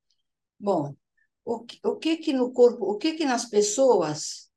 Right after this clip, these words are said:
é mais marcado pela presença de fogo, água, desses elementos, fogo, água, terra e fogo? Fo-, a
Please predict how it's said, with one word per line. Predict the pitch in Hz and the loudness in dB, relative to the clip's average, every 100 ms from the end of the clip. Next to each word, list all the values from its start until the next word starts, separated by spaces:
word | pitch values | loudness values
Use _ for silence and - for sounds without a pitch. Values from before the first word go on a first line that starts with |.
| _ - | _ -6
é | 202 | -4
mais | 226 277 294 | 0 0 0
marcado | 226 208 - 190 180 180 | -4 -6 -6 -8 -6 -4
pela | 180 170 | -2 -4
presença | 175 175 175 170 165 160 | -4 -6 -2 -2 -2 -8
de | 151 - | -12 -4
fogo, | 175 170 160 | -2 0 0
água, | 143 143 147 - 170 | -2 -2 -6 -10 -6
desses | 170 165 151 | -6 -6 -4
elementos, | 147 151 135 131 - | -2 -2 -4 -6 -12
fogo, | - 175 170 | -4 -2 0
água, | 151 147 143 139 | -2 -4 -8 -6
terra | 151 139 | -6 -6
e | - | -8
fogo? | - - - _ _ _ _ | -14 -14 -16 _ _ _ _
Fo-, | - - - | -4 -4 -2
a | 185 208 | -2 -2